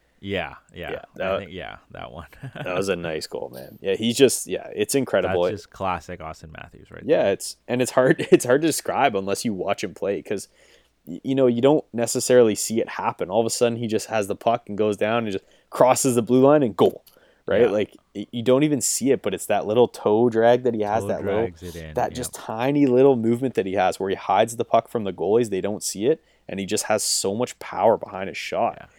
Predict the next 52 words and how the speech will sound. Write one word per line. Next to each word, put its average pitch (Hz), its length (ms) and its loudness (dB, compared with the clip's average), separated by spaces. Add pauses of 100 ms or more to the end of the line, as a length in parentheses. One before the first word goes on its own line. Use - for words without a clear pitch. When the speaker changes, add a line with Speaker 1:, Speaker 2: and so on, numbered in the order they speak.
(120)
Speaker 1:
it's - 160 -20
so 104 140 -6
Speaker 2:
It's 98 100 -10
Speaker 1:
quick. 78 280 -12
Changes 120 400 -6
the 101 140 -8
angle, 87 400 -8
yeah. 76 200 -10 (180)
Speaker 2:
It's 113 220 0
ch-, - 180 -4
ex-, 104 320 -4
that's 104 240 0
exactly 107 480 2
what 123 160 2
it 131 80 0
is, 160 200 4
because 98 280 -2
a 104 60 0
lot 107 180 6
of 143 80 0
goalies, 104 420 2 (320)
I 110 60 -8
mean, 113 180 -2
they, 120 200 2
they'll 139 120 4
probably 175 280 4
tell 131 240 4
you 90 140 -4
that 95 160 -4
they 98 100 -4
don't 107 280 -6
see 135 340 -4
a 113 100 6
lot 85 160 0
of 87 80 -4
the 92 60 -2
shots - 360 0
that 98 100 -8
they 92 100 -10
make 92 200 -8
saves 123 320 -2
on. 92 160 -4
A 98 60 -2
lot 101 240 2
of 113 80 -4
it 104 80 -4
is 98 80 -6
positional 92 720 -8
saves, 92 440 -10
right? 98 260 -8
So 92 200 -6
Speaker 1:
Yeah. 87 60 -6